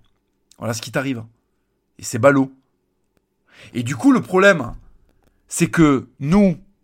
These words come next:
les gens qui avons de l'expérience, un instinct de survie développé, un instinct de conservation développé, on doit organiser la société pour prendre soin de ces mecs-là. C'est là où je veux en venir, les amis.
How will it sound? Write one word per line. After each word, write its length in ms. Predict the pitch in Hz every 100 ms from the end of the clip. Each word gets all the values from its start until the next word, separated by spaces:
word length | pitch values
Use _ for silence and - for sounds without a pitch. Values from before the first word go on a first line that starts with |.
| _ _ -
les 160 | 131
gens 240 | 131 160 156
qui 120 | 143
avons 420 | 117 127 127 117 - _ _ _ - -
de 160 | 113 127
l'expérience, 640 | 135 - 147 143 143 - 143 - _ _ _
un 160 | 110 123
instinct 280 | 131 - 131
de 40 |
survie 240 | 123 131
développé, 640 | 131 135 156 156 151 156 - _ _
un 120 | 107
instinct 240 | 127 113 135
de 80 | 117
conservation 520 | 135 117 123 117 139
développé, 640 | 135 156 - 156 160 _ _ _ _ _ _ _ _ -
on 140 | 156 160
doit 260 | 151 170
organiser 640 | 160 143 160 156 156 143 151
la 120 | 127
société 600 | 143 127 139 - 226 - _ _ _ - -
pour 220 | - -
prendre 400 | - 160 135 131
soin 260 | - 214
de 80 | 202
ces 160 | 170 175
mecs-là. 320 | 180 - 170 _ _ _ _ _ _ _ _ _ _ _ _ _ _ _ _ _ _ _ _
C'est 220 | - 185
là 120 | 233
où 40 | 190
je 120 | 135
veux 100 | 139
en 100 | 131
venir, 260 | 127 127 110
les 140 | 101
amis. 260 | 101 90